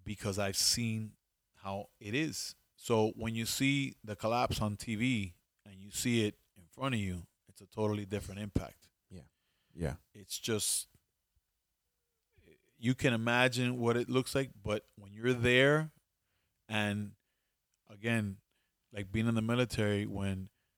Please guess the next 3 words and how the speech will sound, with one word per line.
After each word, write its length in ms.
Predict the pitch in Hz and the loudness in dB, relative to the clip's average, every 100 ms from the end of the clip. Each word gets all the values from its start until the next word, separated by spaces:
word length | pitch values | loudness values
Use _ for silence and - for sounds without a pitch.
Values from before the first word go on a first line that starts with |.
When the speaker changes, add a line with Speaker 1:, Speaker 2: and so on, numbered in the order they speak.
| _ _ _ _ _ _ _ _ - | _ _ _ _ _ _ _ _ -8
Speaker 1:
certain 400 | - 120 110 117 | 0 2 2 0
smells, 800 | - 120 120 131 135 131 117 - | 0 4 6 6 6 2 -6 -10
certain 680 | - - 117 113 117 110 104 | -8 2 2 2 -4 -10 -14